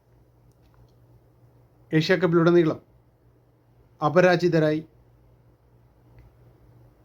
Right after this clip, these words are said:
വിന്നറായ, ജേതാക്കളായ ഇന്ത്യക്ക് അഭിനന്ദനങ്ങൾ. നമുക്കും അത്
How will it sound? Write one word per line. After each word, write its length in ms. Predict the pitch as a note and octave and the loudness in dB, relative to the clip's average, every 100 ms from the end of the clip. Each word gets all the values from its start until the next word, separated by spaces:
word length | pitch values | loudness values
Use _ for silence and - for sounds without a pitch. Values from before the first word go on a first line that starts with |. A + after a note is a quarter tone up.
| - _ _ _ _ _ | -20 _ _ _ _ _
വിന്നറായ, 540 | D3 D#3 E3+ D#3 B2 B2 _ - | 0 2 2 0 -4 -10 _ -10
ജേതാക്കളായ 680 | C#3+ D#3 D#3+ D#3 C#3 C3+ D#3 - | -6 -4 -2 -4 -4 -6 -10 -10
ഇന്ത്യക്ക് 340 | C#3 C#3 D3 C#3 - _ _ _ _ _ _ _ _ _ _ _ _ _ - _ B2 | -8 -8 -10 -14 -16 _ _ _ _ _ _ _ _ _ _ _ _ _ -20 _ -8
അഭിനന്ദനങ്ങൾ. 520 | B2+ C#3 C#3 C#3 F3 _ A#2+ | -4 -4 -4 -6 -10 _ -12
നമുക്കും 400 | A#2+ B2+ C3 - _ _ _ _ _ | -12 -10 -14 -16 _ _ _ _ _
അത് 260 | B2+ A#2 | -14 -12